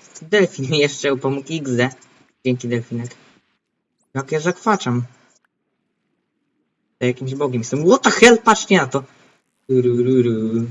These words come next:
turururu. O, tu jest duży frajer. Jezus Maria. Umieraj, duży frajerze! Myk, myk,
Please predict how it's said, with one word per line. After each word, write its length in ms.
turururu. 1000
O, 60
tu 140
jest 160
duży 180
frajer. 320
Jezus 420
Maria. 220
Umieraj, 460
duży 200
frajerze! 600
Myk, 680
myk, 560